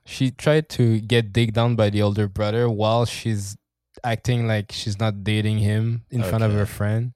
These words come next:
Speaker 2: Yeah. <laughs>
Speaker 1: Yeah. So bullshit ensues. They fall in love.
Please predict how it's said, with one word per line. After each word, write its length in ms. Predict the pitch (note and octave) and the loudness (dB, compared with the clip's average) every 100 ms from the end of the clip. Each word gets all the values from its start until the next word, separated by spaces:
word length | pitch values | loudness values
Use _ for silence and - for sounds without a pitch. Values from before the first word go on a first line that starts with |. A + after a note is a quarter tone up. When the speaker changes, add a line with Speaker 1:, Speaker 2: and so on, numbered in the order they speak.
| _ | _
Speaker 2:
Yeah. 280 | F#2+ E2 F2+ - - | -12 -12 -14 -16 -16
<laughs> 220 | - - | -16 -10
Speaker 1:
Yeah. 380 | A#2 A2 F#2+ F2 G2+ _ _ _ - | -4 -2 -2 -4 -10 _ _ _ -18
So 760 | - A#2 A2 G#2+ G#2 G2+ A#2 E3 _ _ _ _ _ _ _ _ - - D3 A#2+ | -4 2 4 2 2 -2 -8 -20 _ _ _ _ _ _ _ _ -20 -20 -6 4
bullshit 400 | C3 B2 D3 C3 | 4 4 2 2
ensues. 640 | C3 B2 - A#2 A#2 A2+ | 2 0 2 4 4 0
They 120 | G#2+ | -4
fall 220 | G2 G#2 G#2+ | -2 0 0
in 180 | G#2+ | 0
love. 380 | G#2 G#2 G#2 G2+ | 2 2 2 0